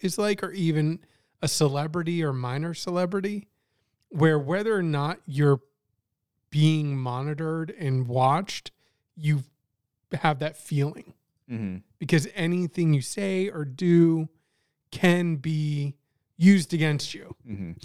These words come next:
Speaker 1: you know?
Speaker 2: Well, in the fifth episode, they're constantly, or maybe not constantly, but in that one scene, after every exchange, they turn to the kid running the k-, audio, and they're like, "You're not recording us, right?"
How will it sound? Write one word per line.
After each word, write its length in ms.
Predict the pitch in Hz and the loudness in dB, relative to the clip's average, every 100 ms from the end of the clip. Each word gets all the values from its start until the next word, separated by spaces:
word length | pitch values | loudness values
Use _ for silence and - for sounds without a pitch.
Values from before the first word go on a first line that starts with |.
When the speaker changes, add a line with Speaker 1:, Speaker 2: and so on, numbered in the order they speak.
| 147 | -2
Speaker 1:
you 60 | |
know? 140 | 147 143 | 2 6
Speaker 2:
Well, 120 | 156 | 8
in 120 | 165 | 8
the 80 | 165 | 4
fifth 260 | - 165 165 | 4 4 6
episode, 500 | 156 143 - 113 107 | 6 4 2 2 2
they're 120 | 113 | 0
constantly, 920 | - 123 110 - 104 98 95 87 87 - _ _ _ _ | 2 -2 -2 -2 -4 -2 -2 -2 -6 -14 _ _ _ _
or 80 | 143 | 2
maybe 240 | 160 165 | 4 6
not 120 | 143 127 | 4 2
constantly, 300 | 127 - 104 | 0 0 0
but 180 | 131 131 | 0 4
in 160 | 165 | 4
that 180 | 175 170 | 6 6
one 220 | 151 151 | 6 6
scene, 480 | 135 139 110 85 80 _ _ _ _ _ _ | 4 2 2 0 -8 _ _ _ _ _ _
after 300 | 123 - 127 | 0 2 2
every 260 | 127 123 127 | 2 4 2
exchange, 580 | 104 - 127 110 90 | 2 0 2 2 0
they 120 | 110 107 | 0 0
turn 320 | - 123 117 | 0 0 0
to 120 | 113 | -2
the 140 | 101 98 | -2 -4
kid 500 | - - 135 117 98 | -6 0 4 4 2
running 300 | 107 104 98 | 0 0 -2
the 80 | 95 | -4
k-, 260 | - - - | -10 -10 2
audio, 520 | 120 120 95 82 90 | 4 4 0 -4 -6
and 100 | 107 | -4
they're 100 | 107 | -2
like, 220 | 95 87 | -2 0
"You're 100 | 117 | 4
not 160 | 175 147 | 4 4
recording 400 | 117 - 139 92 | 2 4 2 2
us, 120 | 80 - | -6 -10
right?" 220 | - | -12